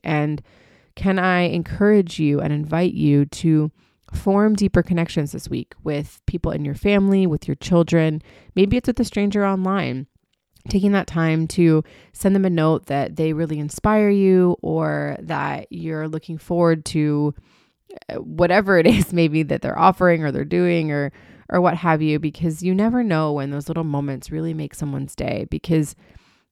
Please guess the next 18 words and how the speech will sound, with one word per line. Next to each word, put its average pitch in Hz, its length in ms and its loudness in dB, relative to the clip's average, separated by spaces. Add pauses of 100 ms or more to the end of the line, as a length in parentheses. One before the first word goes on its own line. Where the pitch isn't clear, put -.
(100)
behind 202 380 2
our 202 120 6
screens 160 840 0 (880)
are 185 140 2
lonely 196 380 2
people. - 600 -4 (300)
The 170 100 -2
world 180 240 2
is 226 120 -2
a 233 80 2
really 175 220 0
lonely 147 280 -2
place, 147 440 -4 (100)
and 151 460 0 (720)
it 196 140 4
is 196 180 2
okay 185 480 2
to 165 480 2